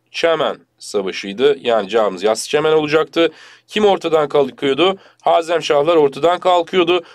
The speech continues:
Hocan sana şu şekilde sorabilir. Harzemşahlarla yapılan Yassı Çemen sonrasında Anadolu'da nasıl bir durum ortaya çıktı derse de Anadolu'da ne tehlikesi baş gösterecek? Moğol tehlikesi baş gösteriyor. Çünkü Türkiye, Selçuklu ile Moğollar ne haline gelmiştir diyorsunuz?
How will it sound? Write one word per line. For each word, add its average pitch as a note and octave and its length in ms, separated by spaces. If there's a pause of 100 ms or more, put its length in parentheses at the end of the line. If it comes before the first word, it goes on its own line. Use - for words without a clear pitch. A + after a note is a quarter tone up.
(140)
Hocan B2+ 280
sana F#3 240
şu F#3+ 120
şekilde G3 380
sorabilir. F#3+ 540
Harzemşahlarla F#3 840
yapılan F#3+ 300
Yassı F3 340
Çemen F#3+ 320
sonrasında E3+ 560
Anadolu'da F3+ 420
nasıl G3 240
bir F3 80
durum D3 200
ortaya A#2+ 300
çıktı A2 280
derse G#2+ 380
de G3+ 200 (320)
Anadolu'da E3 680 (240)
ne F3+ 140
tehlikesi D3+ 500
baş B2 200
gösterecek? E3+ 640 (240)
Moğol E3+ 220
tehlikesi A#2 460
baş C#3+ 220
gösteriyor. E3 480
Çünkü C#3 260
Türkiye, C#3+ 340
Selçuklu C3 520
ile A2 100
Moğollar B2+ 520 (320)
ne D3+ 100
haline A#2 360
gelmiştir F#2+ 520
diyorsunuz? G#2 420